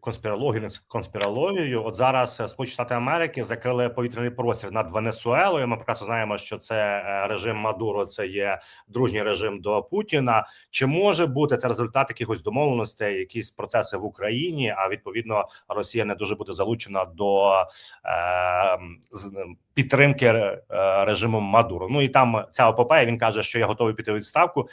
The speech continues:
через півтора року, а С Ш А кажуть, ні, вже йде.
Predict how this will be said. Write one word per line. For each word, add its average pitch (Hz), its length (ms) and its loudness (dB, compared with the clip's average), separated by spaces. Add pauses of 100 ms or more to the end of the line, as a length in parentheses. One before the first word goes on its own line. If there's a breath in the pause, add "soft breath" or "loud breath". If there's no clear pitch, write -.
через 113 300 0
півтора 110 340 2
року, 147 300 2
а 92 180 2
С 107 120 -6
Ш 120 100 0
А 120 40 -2
кажуть, 104 280 -4
ні, 113 100 -2
вже 87 220 -2
йде. 73 220 -12